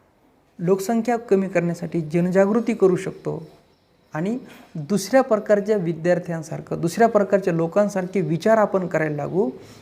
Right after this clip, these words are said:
की जागतिक समस्या सोडण्यासाठी आपण आपल्या पातळीवर जेवढं शक्य आहे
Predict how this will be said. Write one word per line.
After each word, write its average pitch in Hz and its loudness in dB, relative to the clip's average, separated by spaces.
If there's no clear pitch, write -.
की 170 -4
जागतिक 170 -4
समस्या 185 0
सोडण्यासाठी 156 -4
आपण 160 -2
आपल्या 208 4
पातळीवर 180 0
जेवढं 170 4
शक्य 220 0
आहे 147 -4